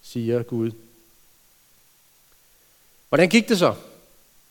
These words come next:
Sådan som vi kan læse i Ezekiels bog, også i profeten Jeremias' bog og andre steder i Bibelen,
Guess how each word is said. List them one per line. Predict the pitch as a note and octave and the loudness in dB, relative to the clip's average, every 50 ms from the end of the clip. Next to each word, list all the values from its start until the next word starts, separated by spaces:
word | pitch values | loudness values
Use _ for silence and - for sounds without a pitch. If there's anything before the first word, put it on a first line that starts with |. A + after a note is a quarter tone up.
| _ _ _ _ _ _ _ _ _ _ _ _ _ _ _ _ _ _ _ _ _ _ _ _ _ _ _ _ _ | _ _ _ _ _ _ _ _ _ _ _ _ _ _ _ _ _ _ _ _ _ _ _ _ _ _ _ _ _
Sådan | C#3 B2+ | -12 -8
som | - D#3 C#3+ | -6 -4 -4
vi | C#3 | 0
kan | B2 D3 C3 | 2 4 6
læse | C3+ D#3 D#3+ - E3+ | 6 6 6 4 2
i | |
Ezekiels | C#3+ - - F3 F3+ F#3 F3+ D#3 | 0 2 0 -2 -2 -2 -4 -6
bog, | - - D#3+ F3 F#3 F3 D#3+ D3+ - - - - - _ _ | -2 0 2 2 2 0 -2 -6 -12 -18 -20 -20 -20 _ _
også | - G2 G2 - - | -12 -12 -10 -8 -8
i | C3+ A#2+ G#2+ F#2+ - - - - _ - _ _ _ _ - | -6 -6 -6 -8 -10 -14 -20 -20 _ -20 _ _ _ _ -20
profeten | - A2 - A#2+ B2+ B2+ C3 | -18 -10 -8 -8 -8 -8 -8
Jeremias' | B2 A#2 A2 A#2 C#3 F#3 G#3+ F#3 D#3 E3+ D#3 - | -8 -6 -4 -2 0 0 0 0 0 -4 -8 -2
bog | - D#3 D#3 D#3+ D#3+ | 2 2 4 4 2
og | C3+ B2+ | 2 2
andre | C3+ D3 D#3 D#3+ | 0 0 -2 -4
steder | C#3+ - C#3+ C#3 C#3+ D#3 | -4 0 2 4 4 4
i | D#3 | 2
Bibelen, | D#3 D#3+ D#3 D#3 D3+ D#3+ D#3 C#3 | 2 -2 -4 -6 -6 -6 -8 -8